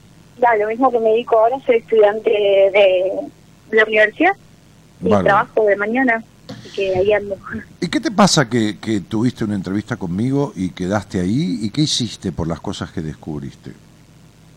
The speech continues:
Speaker 1: Bueno, primero pegarme contra la pared en la cabeza.
Speaker 2: No, pero ¿por qué?
Speaker 1: <laughs> Me
Speaker 2: ¿Por
Speaker 1: hiciste un montón.
Speaker 2: ¿Por qué?
Speaker 1: Me hiciste un montón de cosas que, que me, me,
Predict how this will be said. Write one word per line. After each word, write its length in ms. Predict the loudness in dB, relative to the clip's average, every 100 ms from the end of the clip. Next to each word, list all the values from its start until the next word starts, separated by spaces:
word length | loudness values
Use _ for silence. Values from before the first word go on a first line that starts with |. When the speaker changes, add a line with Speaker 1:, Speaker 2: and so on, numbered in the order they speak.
| -20 -20 -20 -20 -20 -20 -4
Speaker 1:
Bueno, 240 | 0 2 2
primero 420 | 2 2 2 0 -6 -12 -2
pegarme 640 | 2 2 0 0 0 0 -2 -2
contra 400 | -2 -2 0 2
la 140 | 4
pared 360 | 2 2 2 2
en 60 | -2
la 100 | 0
cabeza. 500 | 2 4 4 2 4 4 4 2
Speaker 2:
No, 140 | 4 4
pero 180 | 6 6
¿por 220 | 4 4
qué? 300 | 4 6 6
Speaker 1:
<laughs> 40 |
Me 80 | 6
Speaker 2:
¿Por 120 | 4
Speaker 1:
hiciste 180 | 2 2
un 60 | 4
montón. 480 | 2 4 6 6 2 -10 -20 -20 -16 -6
Speaker 2:
¿Por 160 | -6
qué? 320 | -2 -2 0 2
Speaker 1:
Me 60 | 4
hiciste 300 | 2 2 4
un 60 |
montón 340 | 4 4 4 4
de 160 | 0
cosas 500 | 2 0 4 4 6 4 2
que, 680 | 0 2 0 -2 -2 -4 -6 -10 -20 -20 -20 -20 -16
que 120 | -6 -2
me, 200 | -2 0
me, 240 | 0 0